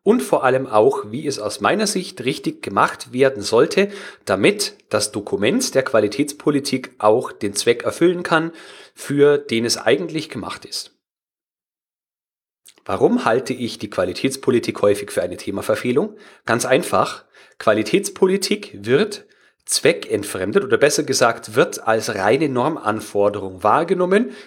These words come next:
die man halt haben muss, ähm, damit man einen Auditor befriedigen und ein Zertifikat erhalten kann.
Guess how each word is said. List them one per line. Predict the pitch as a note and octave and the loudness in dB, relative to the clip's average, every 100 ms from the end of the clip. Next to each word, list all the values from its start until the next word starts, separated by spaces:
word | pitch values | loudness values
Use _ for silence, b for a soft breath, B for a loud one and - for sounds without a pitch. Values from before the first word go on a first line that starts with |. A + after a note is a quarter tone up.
| - | 0
die | G3 | 2
man | G#3+ F#3 | 4 2
halt | F3+ | 0
haben | - G#2+ B2 | 2 2 2
muss, | C3 B2+ B2+ - G2+ | 0 2 2 0 -2
ähm, | A2 G#2+ A2 A2 G#2+ | -2 -2 -4 -8 -4
damit | G2+ G#2+ G#2+ | 0 0 0
man | A2+ A2 | -2 0
einen | G2+ G#2 | -2 -2
Auditor | F#2+ F2 E3+ G3 E3 | -4 -6 -6 0 0
befriedigen | D#3 D#3+ B2+ A#2+ A#2+ A#2 A2+ | 0 -4 -4 -2 -4 -4 -6
und | A#2 A#2+ A#2 | -4 -6 -2
ein | A2+ | -4
Zertifikat | G#2+ G2+ G2 G2+ - G#2+ - | -2 -4 -4 -12 -4 -4 -2
erhalten | - - - | -2 -2 -4
kann. | - E2+ | -12 -14